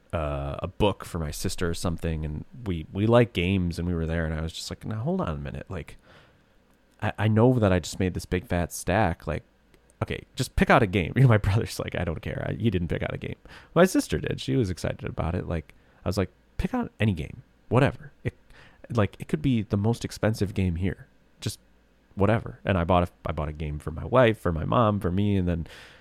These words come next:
she bought one, and, and it, it was, like, cool. It was like, "Oh, this is <laughs> nice. This is nice. Like, this is fun. This is that." So that's really the only reward I have from this. And part of it is, like,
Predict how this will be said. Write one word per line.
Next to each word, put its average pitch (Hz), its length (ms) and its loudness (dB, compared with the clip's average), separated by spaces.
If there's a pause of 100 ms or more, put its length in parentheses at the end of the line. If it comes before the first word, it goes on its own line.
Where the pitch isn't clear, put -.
(220)
she - 140 -10
bought 90 240 6
one, 90 220 2
and, 82 260 -4
and 98 220 2
it, 107 160 2
it 127 80 8
was, 127 180 6
like, 123 160 8
cool. 151 180 6
It 120 40 6
was 110 120 4
like, 110 140 4
"Oh, 117 200 8
this 131 200 4
is 147 160 0
<laughs> 143 140 10
nice. 117 260 0
This - 240 -4
is 135 160 -2
nice. 147 320 0
Like, - 160 -2
this - 200 0
is 117 100 -2
fun. 95 400 4 (520)
This 113 220 2
is 104 360 0
that." 117 220 4
So - 120 6
that's - 260 6
really 131 220 10
the 104 140 6
only 113 260 6
reward 98 640 4 (580)
I 95 100 2
have 127 180 4
from 82 180 2
this. 80 320 -2
And 90 280 0 (760)
part 202 200 10
of 110 120 6
it 92 120 6
is, 92 200 0
like, 87 340 2